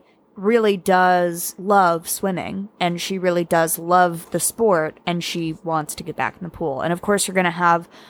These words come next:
a lot of people, especially if it's in college, you're gonna have a lot of people saying, you know, "Why don't you join the college team? You used to be an Olympic athlete." Like,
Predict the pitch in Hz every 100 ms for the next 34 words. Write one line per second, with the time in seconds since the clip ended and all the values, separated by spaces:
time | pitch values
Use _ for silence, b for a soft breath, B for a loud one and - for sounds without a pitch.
0 | B 190 185 170 175 - 190 - 170 170
1 | - 175 165 170 165 151 160 170 254 262
2 | 240 214 196 - - 175 175 165 165 160
3 | 156 156 - - 160 - 156 156 156 147
4 | 151 151 156 151 143 151 151 143 151 -
5 | 254 240 214 202 - 175 165 165 160 -
6 | 165 147 147 156 - 170 160 147 147 -
7 | 202 202 196 196 175 165 165 156 151